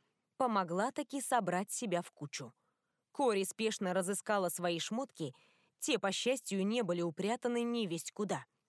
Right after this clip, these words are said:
Лежали себе в изножье кровати аккуратной стопочкой.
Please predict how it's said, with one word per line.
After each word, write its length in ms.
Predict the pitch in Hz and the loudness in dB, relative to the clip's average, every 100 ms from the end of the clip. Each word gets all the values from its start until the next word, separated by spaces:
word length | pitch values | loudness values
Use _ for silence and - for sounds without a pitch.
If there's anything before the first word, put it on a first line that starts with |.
| _ _ - | _ _ -2
Лежали 460 | 269 240 226 202 | 0 2 2 2
себе 280 | 180 208 190 | 0 0 0
в 100 | 185 | 0
изножье 440 | 190 202 190 160 165 | 0 0 0 -2 -2
кровати 560 | 175 175 240 - 147 - _ _ _ - | 0 0 0 -2 -6 -10 _ _ _ 0
аккуратной 600 | 254 - 220 165 180 175 | 0 2 2 2 -2 -4
стопочкой. 600 | - 170 147 - 135 | -2 -6 -6 -10 -12